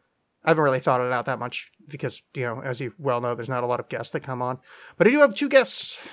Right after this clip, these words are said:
um, scheduled for the end of this week. Uh, what other, I think that's all the geeky shit I bought recently there, Brett. Uh, I, I, I,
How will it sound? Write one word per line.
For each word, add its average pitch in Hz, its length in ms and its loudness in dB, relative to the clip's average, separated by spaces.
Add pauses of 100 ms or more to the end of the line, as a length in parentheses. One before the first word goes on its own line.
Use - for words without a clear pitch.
(580)
um, 151 360 -4 (420)
scheduled 143 360 -2
for 147 80 -2
the 135 80 -4
end 135 120 0
of 127 40 -2
this 123 160 -10
week. 113 220 -18 (540)
Uh, 151 100 -2
what 214 100 4
other, 208 360 4
I 190 60 6
think 277 140 2
that's 302 140 2
all 285 60 0
the 233 80 -2
geeky 226 260 -4
shit 240 160 2
I 220 80 6
bought 208 300 4
recently 123 400 -2
there, 120 120 0
Brett. 135 380 -2
Uh, 160 380 6
I, 165 240 6
I, 151 240 4 (240)
I, 147 380 2